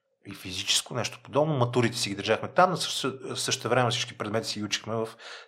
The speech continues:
техникумата. В този техникум тоха завърших и на дипломата в момента кулинар готвач, специалист по авторски права и това е положението. И, а, с... а,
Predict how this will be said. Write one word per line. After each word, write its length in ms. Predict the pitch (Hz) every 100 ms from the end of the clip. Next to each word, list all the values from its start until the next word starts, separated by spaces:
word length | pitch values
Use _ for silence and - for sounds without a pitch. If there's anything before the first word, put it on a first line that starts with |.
| _
техникумата. 680 | 113 - 87 95 85 -
В 80 | 98
този 220 | - 147
техникум 480 | 147 120 120 - 101 -
тоха 240 | 101 -
завърших 520 | 90 87 160 - 220
и 100 | 247
на 160 | 254 220
дипломата 440 | 180 190 113 -
в 80 | -
момента 340 | 131 165 160 151
кулинар 300 | 143 135 123
готвач, 600 | 107 - 101 - - - - - -
специалист 520 | - 113 - 131 143
по 60 | 117
авторски 360 | 98 - -
права 340 | - 92 95 107
и 80 | 98
това 140 | 92
е 80 | 90
положението. 600 | - 90 98 101 - 277 - - - - - - _ - - - -
И, 460 | - 147 139 135 127 - -
а, 720 | - 123 123 120 117 113 113 - - _ - -
с... 520 | - 120 - - -
а, 400 | 127 120 113 107